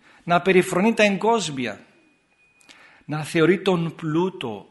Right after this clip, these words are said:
ως κάτι το μηδαμινό. Αυτό σημαίνει, πολύ απλά, αν εμείς έχουμε υπολογίσει φέτος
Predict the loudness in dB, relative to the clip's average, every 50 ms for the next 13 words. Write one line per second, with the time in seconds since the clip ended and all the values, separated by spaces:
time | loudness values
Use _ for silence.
0 | _ _ _ -16 -12 -8 -8 -8 -10 -10 -12 -10 -8 -8 -8 -10 -8 -10 -10 -8
1 | -6 -6 -4 -2 -4 -4 -4 -6 -6 -4 -4 -4 -2 -4 -4 -6 -8 -10 -18 _
2 | _ _ _ _ _ _ _ _ _ _ _ _ _ _ _ _ _ _ _ _
3 | _ -20 -20 -20 -20 _ _ -20 _ _ _ _ _ _ _ _ _ _ _ _
4 | _ _ _ _ _ _ _ _ _ _ _ -20 -20 -18 -12 -10 -8 -8 -4 -4
5 | -2 0 0 0 0 0 -2 -2 -4 -6 -8 -14 -20 _ _ _ _ _ _ _
6 | _ _ _ _ _ _ _ _ _ _ _ _ _ _ _ _ -10 -8 -6 -4
7 | -2 -4 -4 -4 -2 -2 0 -2 -2 -4 -10 -20 _ -10 -6 -6 -6 -6 -4 -2
8 | -2 -2 -4 -6 -12 -14 -18 -20 _ _ _ _ _ _ _ -12 -10 -6 -4 -4
9 | -4 -2 0 0 0 0 0 -2 -4 -6 -6 -6 -8 -8 -6 -4 -4 -4 -6 -6
10 | -10 -12 -12 -14 -18